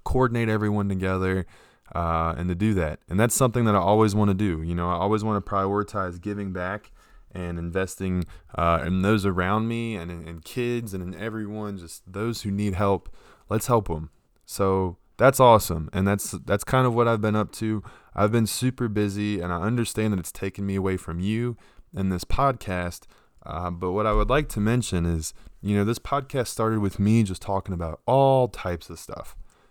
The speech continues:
Who knows what I was gonna be talking about? It wasn't all necessarily a Mountain Man thing. It was just me, Delph, rambling.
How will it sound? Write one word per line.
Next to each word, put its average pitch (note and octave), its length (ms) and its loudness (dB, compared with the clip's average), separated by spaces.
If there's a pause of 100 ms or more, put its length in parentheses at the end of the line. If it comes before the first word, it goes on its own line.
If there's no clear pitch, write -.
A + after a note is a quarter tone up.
(120)
Who C#3 160 2
knows B2 320 6
what F2 80 2
I E2+ 60 2
was E2 100 0
gonna E2+ 160 -2
be D2+ 100 -6
talking D#2 380 -4
about? D#2 280 -4
It G2 40 0
wasn't C3 320 8
all G#2+ 120 8
necessarily F2 600 2
a E2+ 60 0
Mountain F2+ 340 2
Man E2+ 240 0
thing. A2 400 -2 (560)
It B2+ 80 0
was C3 180 4
just G#2 200 2
me, A2+ 300 8
Delph, G2 580 8 (520)
rambling. F#2+ 600 2